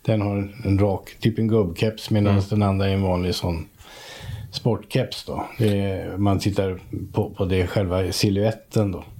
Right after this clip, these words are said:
Speaker 2: Men där är ändå rätt intressant, för när man tittar på liksom en blyertsteckning i en bok,
Speaker 1: Mm.
Speaker 2: så är det ju jättestor skillnad, tycker man.
Speaker 1: Mm.
Speaker 2: Men när man väl ligger ute på en kobbe och så har man, eh, liksom femton huvuden som sticker upp,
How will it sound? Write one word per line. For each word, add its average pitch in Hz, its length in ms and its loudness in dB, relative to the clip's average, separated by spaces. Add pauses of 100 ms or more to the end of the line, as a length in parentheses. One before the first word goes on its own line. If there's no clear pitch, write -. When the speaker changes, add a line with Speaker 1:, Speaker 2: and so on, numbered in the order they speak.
(340)
Speaker 2:
Men 135 160 2 (100)
där 135 260 0
är 170 120 2
ändå 139 160 2
rätt 139 240 0
intressant, 127 460 -2
för - 80 -4
när 120 60 0
man 127 120 0
tittar 135 300 -2
på 139 140 0
liksom 131 280 -2
en 110 200 0
blyertsteckning 101 880 0
i - 20 2
en 104 140 -2
bok, - 460 -4 (120)
Speaker 1:
Mm. 107 260 4
Speaker 2:
så 110 160 2
är 101 160 4
det 98 60 0
ju 95 220 0
jättestor 104 400 0
skillnad, 92 420 -2
tycker - 240 -4
man. 76 140 0 (300)
Speaker 1:
Mm. 101 180 6
Speaker 2:
Men 101 320 2
när 104 80 -2
man 104 140 2
väl 104 160 4
ligger 107 240 0
ute 123 200 0
på - 80 0
en 95 100 0
kobbe 90 480 2
och 95 200 0
så 98 120 0
har 92 160 2
man, 87 260 0
eh, 95 500 0 (460)
liksom 98 440 -2
femton 95 420 -2
huvuden 104 340 0
som 107 140 -2
sticker 104 260 -2
upp, 92 240 0